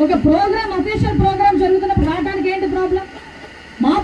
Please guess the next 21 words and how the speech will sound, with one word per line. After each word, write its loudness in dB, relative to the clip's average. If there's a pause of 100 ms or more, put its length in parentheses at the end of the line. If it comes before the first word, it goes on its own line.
పరిస్థితులు 2
ఎలా 0
ఉంటే, 0
ఒక 2
సామాన్య, -2
ఇందాక 0
ఒక 2
డయాలసిస్ 2
పేషెంట్ 2
అట, 0 (420)
వాళ్ళ 4
అల్లుడు 4
గురించి 0
వాళ్ళ -2
అత్త -6
ఎంత -2
బాధపడిందో 2 (540)
నా 0
దగ్గరకు 0
వచ్చి -2
అడుగుతోంది. 0